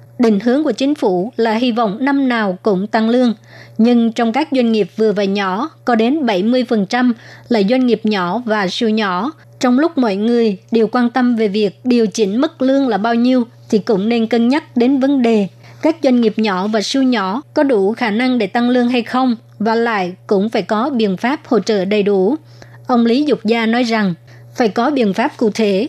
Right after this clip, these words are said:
đừng lúc nào cũng chỉ nói là mức điều chỉnh là ba phần trăm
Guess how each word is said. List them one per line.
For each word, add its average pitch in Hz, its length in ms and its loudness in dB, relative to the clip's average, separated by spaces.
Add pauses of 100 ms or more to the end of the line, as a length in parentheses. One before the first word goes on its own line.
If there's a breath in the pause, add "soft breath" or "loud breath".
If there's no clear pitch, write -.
(120)
đừng 233 180 2
lúc 339 180 0
nào 214 220 0
cũng 220 160 0
chỉ 220 160 -2
nói 208 280 0
là 254 140 0
mức 262 240 0
điều 226 140 2
chỉnh 190 340 0 (160)
là 214 100 0
ba 247 220 0
phần 208 200 0
trăm 233 260 -2